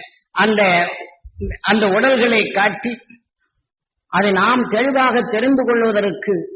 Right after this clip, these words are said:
இவ்வளவு தெளிவாக காவியங்களை நமக்குள் படைத்து உருவங்களை காட்டியுள்ளார். ஆகவே, இதைப்போல இந்திர லோகத்திற்குள்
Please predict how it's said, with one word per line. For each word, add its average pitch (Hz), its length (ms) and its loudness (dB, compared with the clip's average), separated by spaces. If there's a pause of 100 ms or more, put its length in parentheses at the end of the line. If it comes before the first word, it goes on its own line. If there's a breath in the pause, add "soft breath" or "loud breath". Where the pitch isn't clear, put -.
(320)
இவ்வளவு 240 600 2
தெளிவாக 226 540 2 (200)
காவியங்களை 214 600 2 (1040)
நமக்குள் 208 520 -2
படைத்து 220 400 -4 (100)
உருவங்களை 214 480 0
காட்டியுள்ளார். 160 800 -2 (2250)
ஆகவே, 190 480 2 (840)
இதைப்போல 233 560 2
இந்திர 247 360 2
லோகத்திற்குள் 220 800 0